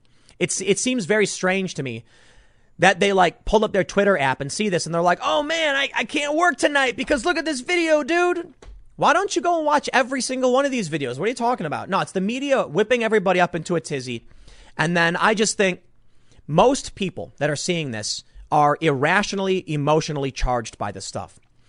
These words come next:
So maybe what's really happening is these people are getting whipped up by, by politics and the Democrats, and they, they don't need to be.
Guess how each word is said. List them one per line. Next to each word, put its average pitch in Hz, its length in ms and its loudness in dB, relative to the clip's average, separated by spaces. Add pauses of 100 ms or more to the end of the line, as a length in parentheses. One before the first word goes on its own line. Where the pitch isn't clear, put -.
So 208 160 2
maybe 262 280 4
what's 254 200 2
really 208 220 4
happening 151 340 0
is 139 120 -6
these 196 180 0
people 180 420 0
are 170 200 6
getting 160 280 -2
whipped - 260 2
up 151 200 0
by, 139 240 2
by 139 180 0
politics 143 540 0
and 147 80 -4
the 135 40 -6
Democrats, 127 540 -2 (300)
and 254 200 2
they, 262 200 6
they 254 180 6
don't 285 200 4
need 254 260 -4
to 269 60 -2
be. 226 340 -4